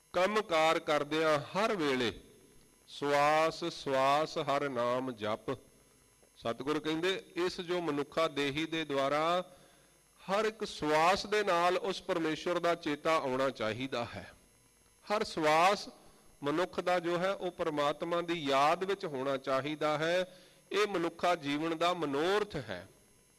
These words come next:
ਇਹ ਮਨੁੱਖਾ ਜੀਵਨ ਦਾ ਅਸਲ ਫਲ ਹੈ ਕਿ ਪਰਮੇਸ਼ਵਰ ਨੂੰ ਚੇਤਾ ਰੱਖੇ, ਪਰਮੇਸ਼ਵਰ ਨੂੰ ਯਾਦ ਰੱਖੇ। ਸ਼ਬਦ ਰਾਮ ਵਰਤਿਆ ਹੈ। ਬਹੁਤ ਵਾਰੀ ਮਨੁੱਖ ਭੁਲੇਖਾ ਖਾ ਜਾਂਦੇ ਹਨ ਜਾਂ ਕੁਛ ਮਨੁੱਖ ਇਹ ਵੀ ਗੱਲ ਕਹਿੰਦੇ ਹਨ ਕਿ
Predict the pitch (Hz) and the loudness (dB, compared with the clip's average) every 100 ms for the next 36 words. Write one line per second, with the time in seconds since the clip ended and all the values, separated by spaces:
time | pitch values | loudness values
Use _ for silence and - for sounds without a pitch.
0 | _ - 175 165 175 175 196 175 143 151 | _ -6 -2 0 -2 0 -2 0 -2 -4
1 | 165 165 170 185 202 - - _ - 170 | -4 0 0 0 -4 -14 -20 _ -6 -4
2 | - 202 196 190 - 135 165 139 120 90 | -2 -4 -4 -8 0 2 2 0 -2 -6
3 | - - _ _ _ - 151 151 147 170 | -10 -20 _ _ _ -12 -10 -6 -4 -4
4 | - 180 170 165 160 139 - 160 151 143 | -4 -8 -6 -8 -6 -6 0 0 0 -6
5 | - 165 196 - - - _ 151 147 151 | -6 -4 -6 -10 -20 -20 _ -6 -2 -2
6 | 151 175 170 170 143 123 127 143 156 113 | -2 -4 -4 -4 -2 0 4 2 2 -4
7 | 98 - - - _ _ _ _ - _ | -6 -12 -20 -20 _ _ _ _ -20 _
8 | _ - 147 156 170 151 147 165 180 170 | _ -6 -4 -2 0 2 2 2 0 -4
9 | 170 175 175 170 180 190 - - _ _ | -4 -2 0 0 -2 -6 -12 -20 _ _
10 | _ - 180 214 208 175 170 180 185 175 | _ -4 0 0 0 2 2 2 0 -2
11 | 180 196 - 160 131 - 170 - 147 143 | -2 -4 -10 -4 -4 0 -2 0 -2 0
12 | 131 123 127 131 147 156 151 185 180 175 | 0 -2 -2 -2 -2 -2 -2 -2 -2 -4
13 | 156 175 175 - 180 202 202 160 151 151 | -2 -2 -4 -6 -4 -4 -2 -2 -2 -2
14 | 156 151 156 156 160 156 165 | -4 -4 -4 -4 -6 -6 -6